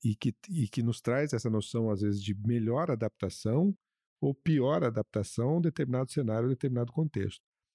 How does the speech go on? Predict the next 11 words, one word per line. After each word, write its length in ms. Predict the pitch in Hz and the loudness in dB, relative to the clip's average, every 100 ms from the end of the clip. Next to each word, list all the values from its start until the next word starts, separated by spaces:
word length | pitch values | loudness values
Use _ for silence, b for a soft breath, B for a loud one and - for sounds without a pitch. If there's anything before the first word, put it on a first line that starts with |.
| _ - | _ -4
A 100 | 107 | 0
minha 300 | 117 139 113 | 2 2 0
velocidade 920 | 127 151 156 - 110 110 147 156 120 | 0 0 0 -2 -2 -2 -2 0 0
de 140 | 110 | 0
trabalhar 500 | - 110 101 101 101 | -2 -2 0 0 0
os 140 | 101 101 | 0 -2
inputs, 720 | 92 110 139 190 - 196 - - _ _ - | -2 0 2 0 0 0 -2 -16 _ _ -4
de 100 | 117 | -2
absorver 600 | 127 117 127 107 101 117 | -4 -4 -2 0 0 0
esses 280 | 123 113 101 | 0 -2 -2
inputs 800 | 101 - 113 143 - 185 - | 0 0 2 0 0 -2 -2